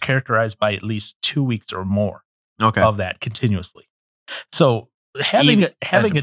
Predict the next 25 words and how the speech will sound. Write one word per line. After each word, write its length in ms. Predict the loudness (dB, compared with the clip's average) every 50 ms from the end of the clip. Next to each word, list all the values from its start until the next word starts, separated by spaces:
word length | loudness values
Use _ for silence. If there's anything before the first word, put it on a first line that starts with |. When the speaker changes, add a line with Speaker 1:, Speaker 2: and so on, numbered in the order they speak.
| 0
Speaker 1:
a 40 | 0
Speaker 2:
a 120 | 0 0 -2
depressive 500 | 0 0 0 -2 -2 -4 -8 -10 -10 -6 -4
day 480 | -2 0 0 0 0 -2 -4 -6 -12 _
isn't, 380 | -8 -6 -4 -4 -4 -6 -10 -8 -4
isn't 280 | -2 -2 -2 -2 0
really 240 | 0 2 2 2 0 -2
even 220 | -4 -6 -8 -10 -12 _ _ _ _ -2
Speaker 1:
Abnormal. 460 | 0 2 4 4 6 6 4 4 0
Speaker 2:
close. 180 | -2 -8 -18 -6 _
Speaker 1:
You 140 | 4 4 4
know, 140 | 4 2 0 -4
a, 260 | -6 -2 0 0 2
a 20 |
depressive 380 | 2 0 -2 -2 -4 -4 -2 -2
day, 140 | -2 -2 0 0
everyone 300 | 0 2 2 2 2 2
has 160 | 0 -2 -4
those. 160 | -6 -10 -20 _ _ _ _ _ 0
That's, 220 | 0 0 0 -2
Speaker 2:
Yes. 80 | -2 0
Speaker 1:
that, 140 | 0 0 2 0
that's 160 | -2 0 0
an 60 | -2 -2
Speaker 2:
Yeah. 60 | -2